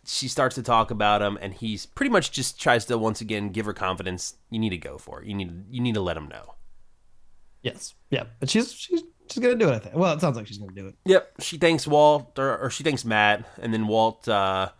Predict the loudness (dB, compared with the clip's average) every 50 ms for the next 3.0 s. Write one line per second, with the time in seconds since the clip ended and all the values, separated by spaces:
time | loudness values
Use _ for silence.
0 | _ _ _ _ _ _ _ _ _ _ _ _ _ -4 0 2 2 2 2 2
1 | 2 2 2 2 0 -6 -4 -4 -4 -4 -4 -4 -2 0 0 0 0 0 -2 -2
2 | -2 -6 -6 -4 -2 -2 -2 -2 -2 -4 -6 -10 -12 -10 -10 -10 -8 -6 -6 -6